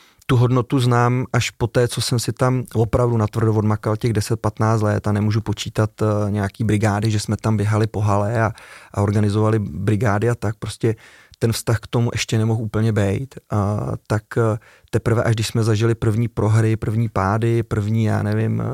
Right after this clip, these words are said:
eh, nějaký ztracený peníze a investice,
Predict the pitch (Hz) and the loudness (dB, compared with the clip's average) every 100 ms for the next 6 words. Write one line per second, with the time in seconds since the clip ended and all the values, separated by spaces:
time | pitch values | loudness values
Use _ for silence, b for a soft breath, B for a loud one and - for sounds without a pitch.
0 | 120 123 131 127 - 113 113 117 - 127 | -4 -6 -6 -8 -6 -4 -2 -2 -4 -2
1 | - 123 123 113 113 117 123 117 113 - | -2 -2 0 0 0 0 0 -2 -4 -6
2 | - 107 90 | -6 -6 -6